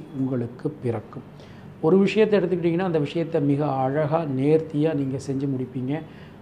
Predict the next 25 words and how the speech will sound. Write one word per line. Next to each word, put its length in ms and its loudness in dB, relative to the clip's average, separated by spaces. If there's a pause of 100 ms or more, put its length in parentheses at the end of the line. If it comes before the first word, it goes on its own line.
(100)
அதற்கான 460 2 (220)
உதவிகளும் 540 6
உங்களுக்கு 400 -2 (100)
கண்டிப்பான 680 -2
முறையில 440 -2
கிடைக்கும். 400 -10 (520)
ரத்தம் 520 6
சம்பந்தமான 640 8 (160)
உறவுகளுக்குள் 720 6 (100)
இருந்து 260 0
வந்த 260 -2 (420)
உறவு 280 4 (140)
சிக்கல்கள் 540 -4
நீங்கும். 280 -10 (600)
உடல் 320 6
ஆரோக்கியத்துல 520 0
மட்டும் 320 -4
கொஞ்சம் 380 -4
கவனமா 460 0
இருக்கணும். 340 -6 (640)
சில 260 6
பேருக்கு 320 2
இந்த 100 4 (120)
ஜாயின்ட்ஸ் 500 6
சம்பந்தமான 500 2